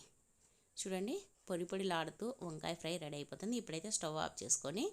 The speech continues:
ఇంకొక రెండు నిమిషాలు అలానే పెట్టేసేయాలి. ఆ వేడికి ఇంకా పూర్తిగా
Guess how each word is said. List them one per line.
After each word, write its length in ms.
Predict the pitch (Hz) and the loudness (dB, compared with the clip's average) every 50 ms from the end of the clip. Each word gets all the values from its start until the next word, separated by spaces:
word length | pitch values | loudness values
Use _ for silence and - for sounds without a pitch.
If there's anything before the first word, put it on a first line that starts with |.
| - - - - - - - - - | -4 -8 -14 -14 -14 -16 -10 -4 0
ఇంకొక 280 | 214 196 202 190 190 190 180 | 2 4 6 4 6 4 2
రెండు 140 | 170 175 170 160 | 2 2 2 0
నిమిషాలు 360 | 160 170 - 175 180 226 254 226 | 0 0 2 2 2 4 4 2
అలానే 280 | 180 160 147 147 160 185 185 180 | 2 2 2 0 0 -2 -2 -4
పెట్టేసేయాలి. 580 | 147 - 131 143 - - 135 135 131 131 131 - - 135 147 | -4 -2 -2 -4 -2 -4 -4 -4 -4 -4 -4 0 2 2 2
ఆ 20 | 165 156 160 | 2 2 2
వేడికి 380 | 156 160 180 175 - - 285 320 285 220 | 2 2 0 0 -2 0 0 2 2 2
ఇంకా 140 | 190 - 165 - - | 0 0 -2 -4 -4
పూర్తిగా 460 | 151 156 156 156 - 156 165 220 | -2 -2 -2 -2 -2 -2 0 0